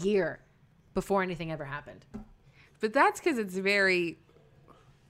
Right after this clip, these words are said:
Speaker 2: could, could be messy work-wise and
Speaker 1: Oh, it got messy.
Speaker 2: professional-wise.
Speaker 1: Oh, it got messy.
Speaker 2: Hold
Speaker 1: It,
Speaker 2: on.
Speaker 1: it interfered with
Speaker 2: I'm
Speaker 1: work.
Speaker 2: up-, I'm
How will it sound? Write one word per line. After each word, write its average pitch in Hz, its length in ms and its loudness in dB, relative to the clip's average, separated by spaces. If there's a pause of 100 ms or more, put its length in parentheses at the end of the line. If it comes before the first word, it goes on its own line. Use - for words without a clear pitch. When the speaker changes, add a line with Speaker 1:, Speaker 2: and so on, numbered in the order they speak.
Speaker 2:
could, 208 360 0
could 226 300 2
be 220 120 2
messy 190 480 2
work-wise 170 960 2
and 165 200 -6 (180)
Speaker 1:
Oh, 247 200 12
it 269 80 10
got 247 240 12
messy. 170 380 6
Speaker 2:
professional-wise. - 260 -6
Speaker 1:
Oh, 233 240 12
it 254 120 4
got 208 200 10
messy. 175 400 0
Speaker 2:
Hold 339 180 8
Speaker 1:
It, 330 60 10
Speaker 2:
on. 302 220 6
Speaker 1:
it 254 160 6
interfered 240 400 6
with 226 80 12
Speaker 2:
I'm 302 80 6
Speaker 1:
work. 381 220 8
Speaker 2:
up-, - 80 -14
I'm 285 220 10